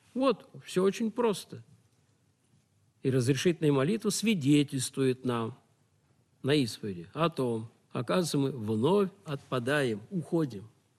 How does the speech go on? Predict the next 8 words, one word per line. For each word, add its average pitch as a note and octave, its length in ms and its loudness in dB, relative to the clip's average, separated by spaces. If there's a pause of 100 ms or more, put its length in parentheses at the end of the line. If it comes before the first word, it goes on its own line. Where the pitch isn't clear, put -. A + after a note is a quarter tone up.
(180)
от G#2+ 200 -12
церкви. - 500 -12 (240)
Вновь D#3+ 520 0
у E3+ 100 -4
нас D3+ 320 -4 (300)
сокращается E3+ 1120 0
эта C#3+ 260 -4
святыня D#3+ 760 -2